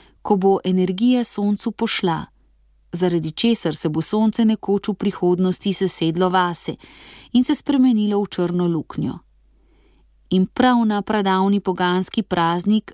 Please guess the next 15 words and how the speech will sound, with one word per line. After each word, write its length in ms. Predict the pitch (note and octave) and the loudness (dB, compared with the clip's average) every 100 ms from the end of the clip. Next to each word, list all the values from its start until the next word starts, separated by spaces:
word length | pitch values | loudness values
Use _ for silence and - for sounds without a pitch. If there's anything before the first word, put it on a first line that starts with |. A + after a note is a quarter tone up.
| - | -6
rojstva 480 | E3 D#3+ E3 - F3 | -2 -2 -2 -2 0
malega 460 | F3 E3 F3 F3 | 2 0 0 0
sonca, 580 | F3 G3 G#3+ G#3 A3 G#3+ - _ _ | 0 0 0 0 -2 -2 -6 _ _
Božička, 640 | E3 D#3+ F3 - - A3+ A3+ - - - | -4 -2 -2 -4 -2 -2 -2 -6 -20 -20
ki 140 | - A3 | -4 -4
komaj 340 | - D4 C#4 | 0 2 2
premaguje 640 | C4 B3+ A#3+ G#3 B3+ B3+ | 2 2 2 0 0 0
zimski 420 | G#3 A#3 B3+ - A#3+ | 2 2 0 0 0
mrak, 420 | G3 F#3+ G#3+ - _ | 2 0 -4 -8 _
obhajamo 640 | A3+ - A#3+ A#3+ A#3+ A#3 | -8 -2 0 2 2 2
rojstvo 480 | A3+ A3+ A#3 - A#3+ | 2 0 -2 -2 -2
večne 400 | A3+ B3 - A#3+ | 0 -2 0 0
luči, 400 | A#3 A3+ - D#3+ - _ _ _ _ | 0 -2 -6 -10 -12 _ _ _ _
pravega 500 | A#3+ A3+ E3+ D#3+ - | 0 2 0 -2 -4
sonca, 520 | - D#3+ E3+ - | -4 -4 -2 -2